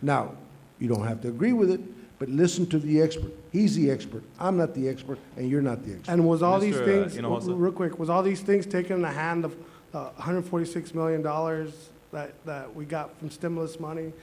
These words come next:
Speaker 2: the, the lawsuit that we just settled, and all these in there? And during the time when people need to hold on to their money right now,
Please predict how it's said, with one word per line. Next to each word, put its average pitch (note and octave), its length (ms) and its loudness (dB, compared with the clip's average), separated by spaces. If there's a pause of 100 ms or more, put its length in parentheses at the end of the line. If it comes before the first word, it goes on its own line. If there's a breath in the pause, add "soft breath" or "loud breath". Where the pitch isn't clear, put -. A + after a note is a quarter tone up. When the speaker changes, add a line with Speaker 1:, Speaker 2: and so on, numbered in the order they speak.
(300 soft breath)
Speaker 2:
the, D3+ 340 0
the D3+ 80 -4
lawsuit E3 460 0
that D#3+ 140 0
we E3 120 0
just D#3 260 -8
settled, D#3+ 380 -2
and D#3+ 120 -4
all F3+ 280 2
these G#3+ 260 -2
in G#3+ 240 -4
there? F3 260 0 (280 loud breath)
And E3+ 220 0
during G3 200 8
the F#3+ 100 4
time G#3 500 -2
when E3 180 2
people G#3 520 -2
need F3 280 2
to G3+ 100 4
hold F3+ 220 0
on F3+ 140 2
to F3 60 -2
their D#3 140 -2
money F3 360 0
right D3 180 -2
now, C#3 260 -6